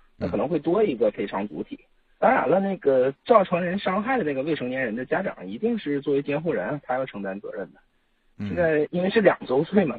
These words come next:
Speaker 1: 不好说他到底是八周岁以上还是八周岁以下。
Speaker 2: 嗯，就是二年级啊，不知道他是一个什么
Speaker 1: 对，对，对。
Speaker 2: 岁数。
Speaker 1: 就是无民事行为能力人还是一个，呃，限制民事行为能力人。
Speaker 2: 这很关键，这个年龄，嗯。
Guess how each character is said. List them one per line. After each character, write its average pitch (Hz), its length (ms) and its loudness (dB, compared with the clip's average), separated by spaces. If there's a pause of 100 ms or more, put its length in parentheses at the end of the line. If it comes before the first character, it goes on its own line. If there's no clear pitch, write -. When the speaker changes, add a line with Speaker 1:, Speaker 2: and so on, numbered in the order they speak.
Speaker 1:
不 131 100 6
好 131 160 4
说 - 160 -2
他 127 120 0
到 135 140 2
底 127 120 -10 (100)
是 104 220 -8 (300)
八 123 140 0
周 117 140 -2
岁 139 140 -4
以 - 60 -12
上 123 180 -4
还 107 100 -6
是 117 60 -12
八 113 140 0
周 123 140 -4
岁 139 140 -4
以 - 160 -12
下。 92 80 -4
Speaker 2:
嗯， 78 100 -10 (140)
就 - 140 -8
是 92 100 -8
二 117 160 0
年 90 220 -6
级 80 220 -8
啊， 85 180 -6
不 80 120 -10
知 87 120 -4
道 87 120 0
他 - 140 -6
是 82 180 -6
一 78 60 -6
个 82 180 -4 (420)
什 - 160 -6
么 90 120 -4
Speaker 1:
对， 101 180 -4
对， 92 120 -8
对。 101 120 -18
Speaker 2:
岁 113 240 0
数。 - 140 -2
Speaker 1:
就 - 60 -2
是 131 160 0
无 165 280 6
民 220 220 10
事 190 140 4
行 156 120 10
为 160 80 10
能 139 160 6
力 151 60 10
人 123 220 8
还 135 160 2
是 143 100 -2
一 135 100 4
个， 131 260 8 (240)
呃， 101 520 2
限 320 340 4
制 120 80 0
民 90 160 -2
事 98 140 -4
行 87 100 -8
为 87 60 -4
能 - 0 -
力 - 20 -2
人。 170 100 8
Speaker 2:
这 107 60 0
很 85 80 -4
关 123 160 6
键， 156 240 -2
这 90 120 -4
个 82 80 -4
年 73 160 -8
龄， - 80 -12 (180)
嗯。 82 200 -10